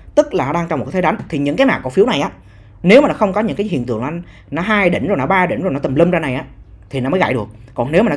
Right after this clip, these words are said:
nó cân bằng đi lên tiếp á, thì cái mã cổ phiếu nó vẫn còn đánh. Bởi vì từ những cái nền như này chị, thì V N D nó lên chưa nhiều. Nên là chị những cái mã cổ phiếu này nếu mà không có hiện tượng dao động lớn hoặc là chưa có hiện tượng là hai đỉnh á, anh chị phải nắm giữ thật chặt cho em.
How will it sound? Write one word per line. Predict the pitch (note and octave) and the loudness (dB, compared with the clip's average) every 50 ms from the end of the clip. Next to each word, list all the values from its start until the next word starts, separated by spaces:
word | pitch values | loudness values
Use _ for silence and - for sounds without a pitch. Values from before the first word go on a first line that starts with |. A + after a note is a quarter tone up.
| - - | -4 -8
nó | B2 C3 E3 F3 | -10 -8 -8 -2
cân | - G#3 F#3+ F#3 | -2 -2 2 2
bằng | D3 A#2+ | 2 2
đi | C3 D3 | 2 2
lên | D#3 D#3 D#3 | 0 0 0
tiếp | F#3+ B3 - | -2 -4 -4
á, | - - - - | -6 -10 -14 -16
thì | - - | -10 -8
cái | D3 E3+ | -6 -6
mã | C3 - | -6 -6
cổ | - - | -8 -8
phiếu | - E3 | -6 -6
nó | F3 - | -6 -6
vẫn | - A#2 | -6 -8
còn | B2+ A#2+ A#2 | -10 -8 -6
đánh. | A#2 C#3+ - - - - - - - | -6 -6 -6 -10 -16 -20 -20 -10 -4
Bởi | - C#3 | 0 2
vì | F3+ F#3+ | 2 2
từ | F3 - D3+ | 2 0 -2
những | C3+ B2 - | -4 -2 0
cái | B3+ B3 | 2 2
nền | G3+ D3+ C#3 | 2 2 2
như | D#3 | 0
này | E3+ D3 C3+ | -2 -2 -4
chị, | C3 - - | -4 -6 -6
thì | - A#2 | -8 -8
V | A2 A#2+ | -4 -2
N | C#3+ C#3 | -4 -2
D | A#2 A#2 A#2+ | -2 -4 -4
nó | C#3 | -4
lên | C#3+ C#3 B2 A2+ | -4 -4 -4 -4
chưa | C#3 C3 | -4 -4
nhiều. | C#3+ D#3+ C3 - - - - - - - | -4 -4 -6 -8 -10 -16 -20 -20 -16 -6
Nên | D3 E3 E3+ | -2 -2 -2
là | D3+ | -2
chị | B2 A#2 A2+ | -2 -4 -6
những | A2+ A#2+ D3+ | -6 -4 -4
cái | G#3+ | -4
mã | F#3+ A2+ | -6 -6
cổ | G2+ - A2+ | -6 -8 -6
phiếu | A#2 E3+ | -4 -4
này | G3+ E3 A#2+ | -2 -2 -2
nếu | B2+ D3+ F#3 A3 | 0 2 2 0
mà | G#3 C3 | 0 -2
không | - - D#3 - | -6 -8 -8 -6
có | E3 | -6
hiện | F#3 E3 A#2+ G#2+ | -6 -6 -6 -8
tượng | A2 G2+ G#2+ | -8 -6 -4
dao | C#3 D3 | -4 -4
động | C3+ A#2 A#2+ | -4 -4 -2
lớn | B2 D3+ A3+ - - - - - - - | -2 -4 -4 -6 -10 -18 -20 -20 -12 -8
hoặc | C3+ B2+ A#2+ | -6 -6 -6
là | A#2 | -4
chưa | A#2 D#3+ D3+ | -6 -6 -6
có | F3 F3+ | -4 -4
hiện | F3+ C3+ A2 | -6 -6 -6
tượng | A2+ G#2+ | -8 -8
là | A2 | -6
hai | A2+ D#3 D3+ | -6 -4 -4
đỉnh | F#3+ G3+ | -4 -4
á, | - G3 - - | -6 -8 -8 -12
anh | D3 C3 | -10 -10
chị | A2+ | -10
phải | G2+ G#2+ G2 | -10 -8 -8
nắm | G#2 D3+ | -8 -6
giữ | D#3 A#2+ A#2+ | -6 -6 -6
thật | C#3+ - - - | -8 -12 -12 -12
chặt | C3 - - | -14 -8 -4
cho | C3+ | -4
em. | B2+ | -4